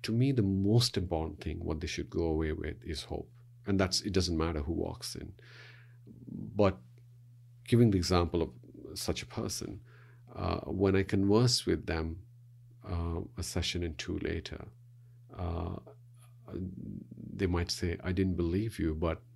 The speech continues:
that this is possible at that time. But the way you spoke gave me hope because you were optimistic that something could be done."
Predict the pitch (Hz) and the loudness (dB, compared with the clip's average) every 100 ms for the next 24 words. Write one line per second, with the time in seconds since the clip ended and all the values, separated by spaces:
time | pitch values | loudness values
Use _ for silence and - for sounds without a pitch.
0 | - - 90 87 78 90 90 - - 82 | -20 -12 -4 -2 0 -2 -2 -6 -6 -6
1 | - 82 82 87 80 78 78 - 80 80 | -4 -4 -4 -4 -6 -6 -6 -6 -6 -4
2 | 78 - - - - - - - - 98 | -8 -14 -20 -20 -20 -20 -20 -20 -14 -10
3 | 90 92 92 - 92 90 101 123 107 - | -2 0 0 0 2 6 8 8 6 2
4 | - 80 73 - 85 80 76 73 71 71 | 0 0 0 -4 -4 -2 -2 -4 -4 -6
5 | - - - - - 82 85 90 78 82 | -8 -16 -20 -20 -12 -4 -2 -2 -2 0
6 | 78 71 - 76 73 - - - - - | 0 -2 -4 -6 -6 -8 -14 -18 -20 -20
7 | - - - 73 - 76 80 - 69 64 | -20 -14 -10 -6 -4 -4 -4 -6 -6 -6
8 | - - | -8 -12